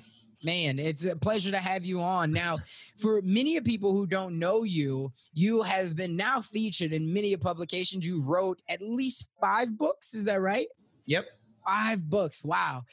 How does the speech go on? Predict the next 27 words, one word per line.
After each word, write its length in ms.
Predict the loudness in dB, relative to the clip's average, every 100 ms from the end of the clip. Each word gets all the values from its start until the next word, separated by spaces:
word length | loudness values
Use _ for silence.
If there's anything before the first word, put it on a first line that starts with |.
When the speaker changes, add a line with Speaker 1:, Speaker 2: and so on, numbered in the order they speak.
| -20 -8
Speaker 1:
So 240 | -2 -2 0
I 80 | 0
always 380 | 2 4 2
like 160 | 0 -2
to 100 | -2
make 220 | -2 -2
sure 260 | -2 0 2
that 160 | 2
I 40 | 0
could 180 | -2 -4
give 160 | -2
the 80 | -2
proper 480 | 0 0 0 -2 -4
introduction 680 | -4 -4 -4 -4 -6 -6 -2
so 140 | 0
everybody 460 | 0 0 -2 -2 -4
knows 320 | -4 -6 -4
who 240 | -4 -2
exactly 760 | -6 -6 -4 -4 -4 -6 -8 -6
that 180 | -6 -6
they're 160 | -4
listening 480 | 0 -2 -2 -6 -6
to 240 | -4 -2 -2
and 120 | 0
getting 240 | -2 -4
inspired 760 | -6 -6 -4 -2 0 -2 -4 -2
by. 340 | 0 0 -2